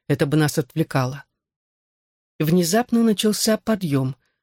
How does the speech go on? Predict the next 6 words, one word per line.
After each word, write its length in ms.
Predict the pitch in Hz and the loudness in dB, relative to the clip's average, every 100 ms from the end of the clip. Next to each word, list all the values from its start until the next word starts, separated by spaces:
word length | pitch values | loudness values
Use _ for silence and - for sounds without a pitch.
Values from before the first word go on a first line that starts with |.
| _ _ _ - | _ _ _ -4
Цепляться 480 | 202 190 226 - 190 | -2 0 -2 0 -2
пальцами 440 | 185 185 - 190 | 0 0 2 2
ног 240 | 190 196 | 4 2
за 120 | 151 165 | 0 -2
скользкие 460 | - 185 - 165 | 0 -2 0 -4
камни 420 | - 180 180 170 | 0 2 4 2